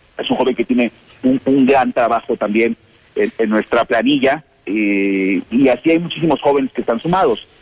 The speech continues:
pero el tamaño del equipo de jóvenes verás que será más grande y hago el decreto de una vez a, una fe-, a fechas antes de empezar la, la elección. Entonces,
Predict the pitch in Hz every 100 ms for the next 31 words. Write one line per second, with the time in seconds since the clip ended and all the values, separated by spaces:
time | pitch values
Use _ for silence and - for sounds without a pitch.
0 | _ - 123 113 120 135 202 135 139 143
1 | 135 131 165 185 - _ _ _ 120 127
2 | 131 151 165 147 131 143 147 147 143 175
3 | 175 120 135 151 - 120 123 127 - 117
4 | 110 123 120 120 113 107 - - - -
5 | 117 113 123 - 143 - 98 113 139 139
6 | 143 135 131 139 120 104 104 - 123 120
7 | _ _ - - 117 113 - 117 113 110
8 | - 214 107 - 123 117